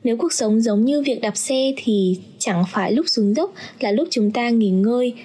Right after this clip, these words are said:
và nhìn lại một hành trình hay sao? Vậy thì cớ gì không cho phép bản thân không ổn trong một vài khoảnh khắc? Sống trong thời đại cởi mở thì chúng mình chẳng hiểu sao mà lại dễ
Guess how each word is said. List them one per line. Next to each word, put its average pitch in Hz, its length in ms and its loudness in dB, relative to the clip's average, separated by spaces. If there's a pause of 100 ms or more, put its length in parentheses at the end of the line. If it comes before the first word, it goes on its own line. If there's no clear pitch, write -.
(100)
và 202 200 2
nhìn 196 280 4
lại 208 200 0
một 208 100 4
hành 196 200 0
trình 196 200 0
hay 202 100 2
sao? 226 360 0 (580)
Vậy - 140 -2
thì 233 160 -2
cớ 208 200 0
gì 262 180 0
không 254 200 0
cho 262 120 -2
phép 339 220 -4
bản 202 160 2
thân 233 220 2
không 262 260 -2
ổn 185 240 2
trong 220 160 2
một 220 120 2
vài 196 140 -2
khoảnh 185 180 0
khắc? 349 240 -2 (920)
Sống 233 320 2
trong 302 180 0
thời 277 140 0
đại 233 200 -4
cởi 202 140 2
mở 190 300 2
thì 190 140 0
chúng 196 260 2
mình 220 380 4
chẳng 196 180 0
hiểu 185 200 2
sao 226 340 0 (120)
mà 202 120 2
lại 196 200 0
dễ 254 260 0